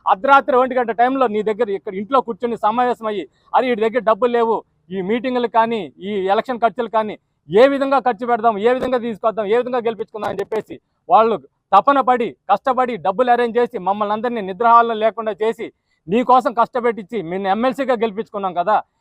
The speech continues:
ఎమ్మెల్సీగా గెలిపించుకోవటం ఆయన చేసిన తప్పు అంటారా? ఒక బీసీని ఎమ్మెల్సీగా చేయించడం ఆయన తప్పు అంటారా?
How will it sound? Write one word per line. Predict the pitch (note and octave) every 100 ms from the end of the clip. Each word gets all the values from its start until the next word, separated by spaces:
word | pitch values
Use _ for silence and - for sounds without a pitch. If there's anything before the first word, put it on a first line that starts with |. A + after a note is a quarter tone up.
| _ D3
ఎమ్మెల్సీగా | G3+ C4+ D4 A3 C#4
గెలిపించుకోవటం | C4+ A#3+ A3+ A#3 - B3+ A#3+
ఆయన | G#3 G#3+
చేసిన | G3+ A3 A#3+
తప్పు | F3+ G3+ -
అంటారా? | A3 F#3 F3+ E4+ - _ _ -
ఒక | E3+ F3
బీసీని | D3 A#3 C#4+ A#3
ఎమ్మెల్సీగా | A3 A#3+ B3+ A3+ -
చేయించడం | A3 G#3+ A#3 A3
ఆయన | G3+
తప్పు | G3+ G#3 F#3+
అంటారా? | E3 E3+ A3+